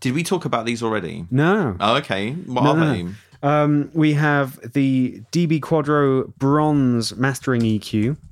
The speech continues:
Speaker 2: You also have the Sound Drops Mantis P W M compressor.
Speaker 1: Okay.
Speaker 2: You have London Acoustics Tokyo Tube E Q.
Speaker 1: Okay.
Speaker 2: Couple of cities mentioned there.
Speaker 1: Yeah,
Speaker 2: Uh,
Speaker 1: oh, you gotta name stuff after cities, mate, or
Speaker 2: Yeah.
Speaker 1: numbers.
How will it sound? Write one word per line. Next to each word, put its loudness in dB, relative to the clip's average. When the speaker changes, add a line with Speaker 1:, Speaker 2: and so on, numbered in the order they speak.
Speaker 2:
You 2
also -2
have -4
the -2
Sound -2
Drops -2
Mantis -2
P 2
W 2
M 2
compressor. 0
Speaker 1:
Okay. -2
Speaker 2:
You 0
have 0
London 2
Acoustics -2
Tokyo 0
Tube 2
E 2
Q. 0
Speaker 1:
Okay. -4
Speaker 2:
Couple 0
of -2
cities 0
mentioned -2
there. -2
Speaker 1:
Yeah, 4
Speaker 2:
Uh, 6
Speaker 1:
oh, 4
you 2
gotta 2
name 0
stuff -2
after 0
cities, -4
mate, -6
or 6
Speaker 2:
Yeah. 6
Speaker 1:
numbers. -2